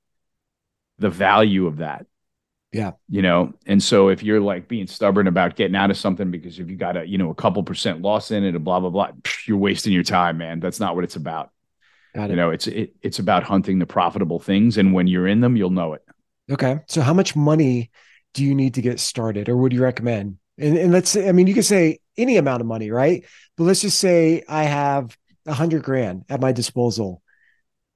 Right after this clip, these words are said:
Speaker 2: Would you recommend, like, "Hey, Steve, don't put a hundred grand in your trading account, start trading on a hundred, maybe mess around with a thousand or five thousand or ten, or just put all a hundred in and go for it if you have it"? Like, what's, what's your thought on that?
Speaker 1: Well, for somebody that can put a hundred grand into a,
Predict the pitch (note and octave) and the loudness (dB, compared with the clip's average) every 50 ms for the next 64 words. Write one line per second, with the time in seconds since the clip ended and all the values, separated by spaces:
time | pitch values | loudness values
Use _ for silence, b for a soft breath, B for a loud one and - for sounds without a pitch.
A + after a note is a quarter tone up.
0 | - B2+ C#3 D#3 D#3+ F3 F3 F#3 F#3 F#3 E3 E3+ E3+ E3 E3 D3+ C3 - C3+ E3+ | -6 2 2 4 6 6 6 4 4 4 4 4 4 6 6 4 2 2 2 2
1 | F3+ D3 - - B2+ G#2+ B2+ C3+ D#3 E3 G#3+ G3 F3+ D#3+ F3 F3+ E3 C#3+ C#3+ C#3 | 2 2 2 -2 -4 -2 -2 -2 -2 -2 -2 0 0 0 0 -2 -2 -2 -2 -2
2 | C#3+ C#3+ C#3+ C#3 B2+ B2+ A#2+ A2 - C#3 C#3 C3 C3 B2 A2+ - B2 A#2+ A#2 - | 0 0 0 0 -2 -2 -4 -6 -6 -6 -4 -4 -4 -6 -4 -4 -4 -4 -4 -4
3 | C3 B2 A2+ - C#3 C#3 C3 B2+ B2+ A#2+ A2 A2+ C3 C3 A2+ B B B B _ | -6 -8 -6 -2 -2 -2 0 0 0 0 0 -2 -2 -4 -6 B B B B _
4 | D3 E3 F3 G3 F3+ E3+ E3+ D#3+ - D#3+ D#3+ D#3 D3+ D3 C3+ - - G2+ - _ | 2 4 4 6 6 6 4 4 2 0 0 0 2 0 -2 -4 -6 -10 -8 _
5 | - B2+ D3+ F3+ F#3+ F#3+ F#3+ F#3+ F#3+ F#3+ F#3+ F#3 F#3 F3 C#3 A2 G2 F2+ - - | -4 -2 0 0 0 2 2 2 2 2 2 2 2 2 2 0 -2 -4 -6 -4
6 | D3 E3 F#3+ F#3+ F#3 F#3 F3 F3 F3 E3+ C#3 A#2 - - - F3 F3+ F#3 F#3 F3 | 0 0 0 0 2 0 0 0 0 -2 -4 -6 -6 -4 -2 0 2 2 2 2
7 | E3 C#3 A2 G#2+ b b b b b - D3+ B2+ - - E3+ F#3+ F3+ E3 F3+ G#3 | 2 0 0 -2 b b b b b -12 -12 -12 0 2 4 4 6 6 6 6
8 | F#3+ D3 D3+ F#3+ F#3+ F3+ F3+ F3+ F#3+ F#3 F#3 F3+ D3+ C3 A#2+ D3+ D3+ F3 F3+ - | 6 6 4 4 4 6 4 6 4 4 4 4 2 2 4 4 4 2 2 0
9 | F3 F3+ F3+ E3 - C#3+ C#3 C#3 D3+ E3 F3 E3+ D#3 E3 D3+ - C3 b b b | -2 0 0 0 -2 -2 -2 0 2 2 2 0 0 -2 -2 -4 -4 b b b
10 | b b - F3 F3+ - B2+ D3+ F3+ F3 - D#3 B2+ - C3+ B2 G#2+ G2 F2 F2 | b b -4 -4 -2 -2 -2 -2 -2 -2 -2 -6 -4 -2 -2 -2 -2 -4 -8 -8
11 | D#2+ - - _ _ _ _ _ _ _ _ _ _ _ _ _ _ C3 B2+ A#2+ | -10 -12 -14 _ _ _ _ _ _ _ _ _ _ _ _ _ _ 6 6 6
12 | - D3 - - F3 F#3 F3+ E3 D3+ C#3 - - - D3 C#3 C#3 C#3 A#2+ - - | 4 0 2 2 4 4 4 4 4 4 4 2 0 2 2 2 0 -2 0 2
13 | C#3 A#2 A2+ G2 A#2 B2+ A#2 G#2+ G2+ F#2 A2+ G#2+ G#2 G2+ G#2 F#2+ F#2 F#2 - - | 2 4 4 4 4 2 2 2 0 0 -2 -2 0 -2 -2 -2 -4 -6 -6 -6
14 | A2 F#2+ F#2 | -6 -6 -6